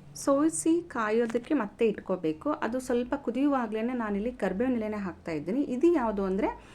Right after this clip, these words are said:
ಹಾಗೆ ಪ್ಲೇನ್ ಬ-, ತಗೊಳ್ತೀವಲ್ಲ, ಏನು ಇಂಗ್ರೀಡಿಯೆಂಟ್ಸ್ ಹಾಕ್ತೆ ಅದು. ಆಮೇಲೆ ಇಲ್ಲಿ ಏಲಕ್ಕಿ ಪೌಡ್ರು ಕೂಡ ಹಾಕ್ತಾ ಇದ್ದೀನಿ ಸ್ವಲ್ಪ.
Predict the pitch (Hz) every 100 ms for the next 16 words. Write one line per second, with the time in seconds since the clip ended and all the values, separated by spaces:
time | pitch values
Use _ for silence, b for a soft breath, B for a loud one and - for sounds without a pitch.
0 | B - 240 285 - 262 269 320 330 247
1 | 208 190 185 185 185 226 233 226 202 190
2 | 233 208 233 214 190 196 214 233 226 185
3 | - 220 330 - B B B 202 185 180
4 | 320 - 220 247 247 240 285 240 247 285
5 | - 233 214 214 208 220 190 170 185 175
6 | 160 170 170 160 160 -